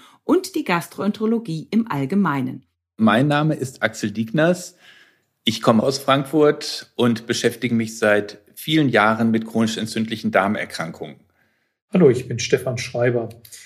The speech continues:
Speaker 3: Ich arbeite in der Uniklinik Kiel als Gastroenterologe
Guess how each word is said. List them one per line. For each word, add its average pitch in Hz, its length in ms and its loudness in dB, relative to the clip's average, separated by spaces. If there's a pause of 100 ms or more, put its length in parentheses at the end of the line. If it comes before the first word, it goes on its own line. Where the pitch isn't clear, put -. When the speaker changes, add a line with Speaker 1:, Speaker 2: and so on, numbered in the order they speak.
(260)
Speaker 3:
Ich 156 120 4
arbeite 151 220 4
in 160 40 -2
der 175 60 0
Uniklinik 151 420 0
Kiel 143 240 2
als 135 220 -2
Gastroenterologe 120 920 -2